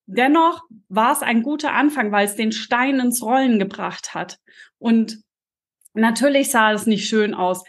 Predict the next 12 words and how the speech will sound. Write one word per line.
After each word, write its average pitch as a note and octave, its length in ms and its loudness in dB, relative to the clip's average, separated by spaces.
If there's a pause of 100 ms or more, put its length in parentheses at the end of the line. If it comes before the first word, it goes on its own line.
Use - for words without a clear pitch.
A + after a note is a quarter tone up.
Natürlich B3+ 560 0
war A3+ 160 2
das A3 180 -4
jetzt G#3+ 260 -4
nicht A3+ 180 -2
so G#3+ 120 -2
das G#3+ 280 -6
vom G#3 220 2
Handling A3 400 0
her G3 180 2
das G3 260 -2
Nonplusultra. A3+ 1300 0